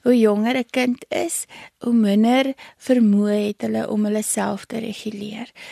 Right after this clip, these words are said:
So dis nodig dat ons met ons rustige teenwoordigheid daar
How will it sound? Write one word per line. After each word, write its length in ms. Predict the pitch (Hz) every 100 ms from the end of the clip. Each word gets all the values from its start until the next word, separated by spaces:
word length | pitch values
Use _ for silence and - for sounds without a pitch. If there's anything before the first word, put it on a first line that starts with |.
| - -
So 180 | -
dis 200 | 247 240
nodig 760 | 226 214 214 247 302 - 202 -
dat 280 | 226 214 -
ons 360 | 233 226 -
met 240 | 214 208 -
ons 240 | 220 208
rustige 580 | 208 208 226 262 240 247
teenwoordigheid 920 | 233 214 190 196 190 202 - 214 190
daar 340 | 185 185 202